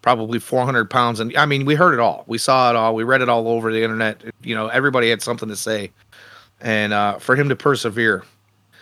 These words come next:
you know, and then go down with the heel injury, you know, after, uh, rehabbing that, that, uh,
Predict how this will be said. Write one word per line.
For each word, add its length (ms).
you 80
know, 160
and 100
then 120
go 200
down 360
with 160
the 80
heel 300
injury, 520
you 100
know, 260
after, 520
uh, 240
rehabbing 540
that, 180
that, 280
uh, 200